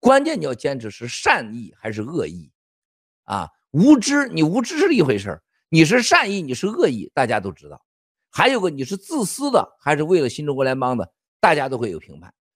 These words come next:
一定要记住，新中国联邦的前线救援，新中国，新中国联邦任何事情，没有一个人可以说了算，包括郭文贵。如果郭文贵能，能决定善恶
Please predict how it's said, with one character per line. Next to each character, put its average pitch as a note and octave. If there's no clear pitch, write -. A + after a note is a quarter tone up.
一 F3+
定 F4
要 A3+
记 D3
住， A#2+
新 B3
中 A#3+
国 A3+
联 A3+
邦 G#3+
的 D#3+
前 C3+
线 F#3
救 D3
援， B2
新 F3+
中 F3
国， F3+
新 G3
中 F#3
国 F3
联 E3+
邦 G3
任 G#4
何 B2
事 G#2+
情， F2
没 D#3+
有 F3+
一 A2+
个 G#3+
人 D3+
可 C3+
以 A#2
说 G2+
了 F#2+
算， -
包 F3
括 D3
郭 C3
文 B2+
贵。 A#2+
如 A3
果 A3
郭 G3+
文 B3+
贵 B3+
能， F3
能 F3+
决 D#3+
定 F#3
善 F3+
恶 D3